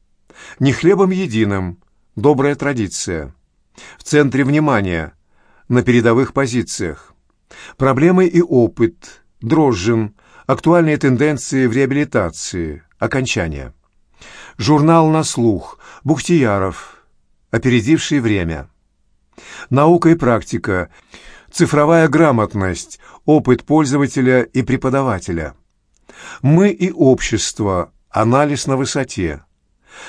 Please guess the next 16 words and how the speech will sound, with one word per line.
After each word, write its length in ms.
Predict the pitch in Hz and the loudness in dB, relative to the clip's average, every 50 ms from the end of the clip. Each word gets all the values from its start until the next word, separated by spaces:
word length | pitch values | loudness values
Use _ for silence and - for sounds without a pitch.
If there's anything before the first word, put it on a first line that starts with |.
| - - | -8 -2
В 100 | 120 135 | 0 0
интересах 540 | 143 117 147 135 147 156 147 - 147 127 - | 2 4 4 4 4 4 2 0 -2 -2 0
инвалидов. 680 | 151 151 147 151 151 131 117 98 95 90 80 - - _ _ - - - _ | 0 2 2 2 2 2 0 0 0 -4 -6 -8 -14 _ _ -20 -20 -10 _
Либман. 680 | - 147 165 156 123 110 113 117 117 110 110 98 95 _ _ _ _ _ _ _ _ | 0 4 4 4 4 2 2 2 2 2 0 -2 -6 _ _ _ _ _ _ _ _
Мир 540 | - 117 127 135 143 156 175 180 160 165 - _ - | -2 2 4 4 6 6 4 4 2 0 -6 _ -8
равных 520 | - 110 120 120 117 117 123 127 120 - | -4 -2 0 0 0 0 0 -4 -2 -2
возможностей. 880 | 131 131 123 110 113 104 95 82 92 92 87 - - - 92 87 85 - _ _ _ _ _ _ _ _ _ _ _ _ _ - - - - - - | -2 -2 0 0 -2 -2 -2 -4 -6 -8 -8 -8 -8 -8 -8 -8 -8 -10 _ _ _ _ _ _ _ _ _ _ _ _ _ -20 -20 -20 -16 -10 -6
Белая 480 | 113 107 117 151 156 151 147 147 143 139 | -2 2 4 4 4 4 4 2 2 0
трость. 760 | - - 139 135 117 101 85 - - - - - - - _ - | 0 0 0 2 2 2 0 -4 -8 -12 -14 -16 -18 -16 _ -4
Бухтияров. 840 | 131 135 - - 156 156 135 113 98 90 85 80 - - - _ _ _ _ _ _ _ _ _ _ - - - - - - | -4 -4 -2 -2 0 0 2 2 0 0 -2 -4 -8 -12 -20 _ _ _ _ _ _ _ _ _ _ -20 -20 -20 -20 -12 -4
Больше 360 | 110 120 135 127 - - 127 | 0 0 2 2 2 0 0
века 360 | 117 104 120 147 147 147 139 127 | 2 2 2 0 0 -2 -4 -8
в 60 | - | -8
строю. 540 | - - 131 123 123 110 98 87 78 76 - _ _ _ _ _ _ _ _ _ _ _ - - - - - | -6 -4 -2 -2 0 0 -2 -4 -6 -10 -14 _ _ _ _ _ _ _ _ _ _ _ -20 -20 -18 -4 0
Поэзия. 760 | 170 170 170 147 127 123 104 95 110 113 107 101 92 92 - _ _ _ _ _ _ _ _ - | 2 4 4 4 4 2 2 2 2 2 2 2 -2 -4 -10 _ _ _ _ _ _ _ _ -4
Бухтияров. 920 | - 123 120 - - - 120 107 101 98 95 101 110 123 131 - - _ _ | -2 -2 -2 -2 -2 -2 0 0 2 2 2 2 0 -2 -4 -6 -12 _ _